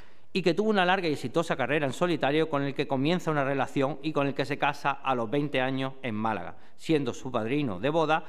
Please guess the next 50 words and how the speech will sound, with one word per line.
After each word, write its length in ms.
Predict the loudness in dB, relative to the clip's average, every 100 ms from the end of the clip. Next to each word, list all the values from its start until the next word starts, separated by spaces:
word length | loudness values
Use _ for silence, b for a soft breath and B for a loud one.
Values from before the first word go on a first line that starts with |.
| B 0
don 180 | 0
Guillermo 500 | 2 0 0 0 -2 0
Armelas, 420 | -2 0 0 -2
propietario 480 | -2 -2 0 0 0
del 160 | -2
Teatro 320 | -2 -2 -2 -6
Circo 420 | -6 -8 -2 -2
Hércules. 460 | -2 -8 -12 -12 -12 -12 -12 B B B -4
De 80 |
su 100 | 0
matrimonio 460 | 2 2 2 2 2
nacieron 320 | 0 0 -2
tres 240 | -2 -4 -4
hijos, 240 | -6 -4
dos 120 | -2
niños 260 | 0 -2 -2
y 40 |
una 140 | -2 -2
niña, 360 | -2 -2 -2 -6 B B B B
y 140 | 0
es 140 | 2
a 40 | 2
partir 300 | 0 0 0
de 80 | 0
entonces 320 | 2 0 2
cuando 320 | 0 0 0
Pilar 220 | 2 0
se 100 | 0
aleja 240 | -2 0 0
del 120 | -2
espectáculo 520 | -2 -2 -2 0 -2
y 60 | -2
se 100 | 0
dedica 240 | 0 0
al 80 | 0
cuidado 300 | 2 2 2
de 80 | -2
sus 220 | -6 -6
hijos 280 | -4 -4 -4
y 20 |
de 60 | -6
su 100 | -10
familia. 460 | -8 -6 -6 -8 -10 B B B
Su 120 | -2
hijo 200 | 0 0
mayor, 500 | 0 2 2 0 -4
José 220 | -8 -6
Luis 160 | -4 -4
Carretero 360 | -4 -4 -4
Payar, 600 | -2 0 0 0 -4 -12